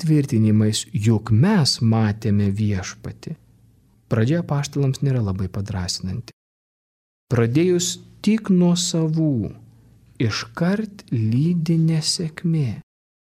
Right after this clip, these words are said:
Štai vienas iš jų, Tomas, yra nesukalbamas ir nenori priimti džiaugsmingosios prisikėlimo žinios,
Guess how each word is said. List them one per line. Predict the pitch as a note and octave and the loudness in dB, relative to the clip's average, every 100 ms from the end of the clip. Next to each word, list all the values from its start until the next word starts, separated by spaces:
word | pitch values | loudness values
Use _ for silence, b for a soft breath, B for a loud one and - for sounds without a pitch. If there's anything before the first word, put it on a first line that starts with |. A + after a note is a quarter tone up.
| _ | _
Štai | - - D3+ | -4 0 2
vienas | G#3 G#3+ G3+ | 4 2 0
iš | G3+ F#3+ | -2 -2
jų, | G3+ G3 | -2 0
Tomas, | G3 G3 F#3 - | 2 4 2 0
yra | F3+ E3+ | 2 4
nesukalbamas | D#3+ D3+ - A3+ D3+ B2 A2+ A2+ A2+ | 4 2 -4 -4 0 2 2 2 0
ir | C3+ C3+ | 0 2
nenori | C3 B2+ E3 G3 F#3+ | 2 2 0 0 -2
priimti | E3+ D#3+ F3 F3 C#3+ | 0 0 2 0 0
džiaugsmingosios | B2+ B2 - C#3+ E3+ G#3+ A#3 G3+ G3+ F#3+ | 2 0 0 2 4 4 0 -2 -2 -4
prisikėlimo | - C3+ C#3 - A#2 A2 A2+ C#3 | -4 -2 -2 -2 -2 2 2 2
žinios, | D#3 G#3+ G#3+ B2 - | 0 -2 0 -2 -6